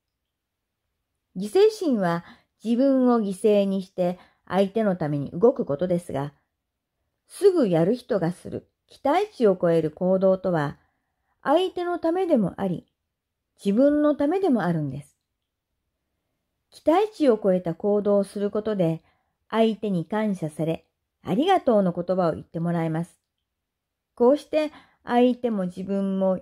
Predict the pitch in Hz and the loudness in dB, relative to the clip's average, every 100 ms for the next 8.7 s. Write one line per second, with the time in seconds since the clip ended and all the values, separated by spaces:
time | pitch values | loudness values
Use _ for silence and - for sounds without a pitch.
0 | - - 254 349 339 277 240 196 190 - | -10 -14 -4 0 2 2 2 -4 -6 -6
1 | 180 160 147 147 151 - _ _ _ _ | -6 -4 -4 -6 -8 -10 _ _ _ _
2 | _ _ _ _ _ _ _ _ _ _ | _ _ _ _ _ _ _ _ _ _
3 | _ _ _ _ _ _ _ _ _ _ | _ _ _ _ _ _ _ _ _ _
4 | _ _ _ - 185 247 247 - _ _ | _ _ _ -4 0 0 -2 -6 _ _
5 | - 359 330 208 185 196 - 202 165 165 | -4 2 4 4 2 -2 0 0 0 -2
6 | - _ _ _ - 311 277 185 170 254 | -10 _ _ _ -6 0 2 2 -2 -6
7 | 254 - 381 370 - 370 370 233 151 143 | -6 0 0 0 -4 -4 0 0 0 -4
8 | - _ 151 147 156 - | -12 _ -4 -4 -6 -10